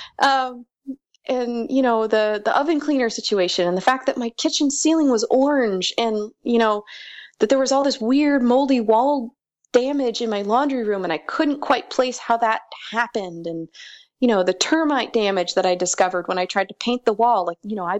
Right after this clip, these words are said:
I'm sitting there with a paint roller and I'm rolling the wall, and then part of the wall comes off on the paint roller.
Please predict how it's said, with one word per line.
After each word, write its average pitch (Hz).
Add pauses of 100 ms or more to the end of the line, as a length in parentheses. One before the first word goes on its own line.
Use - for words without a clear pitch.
(140)
I'm 196
sitting 226
there 208
with 185
a 180 (260)
paint 233
roller 170 (380)
and -
I'm 175
rolling 214
the 190
wall, 180
and 190
then 185 (340)
part 240
of 240
the 240
wall 277
comes 247
off 160
on 180
the 180
paint 240
roller. 160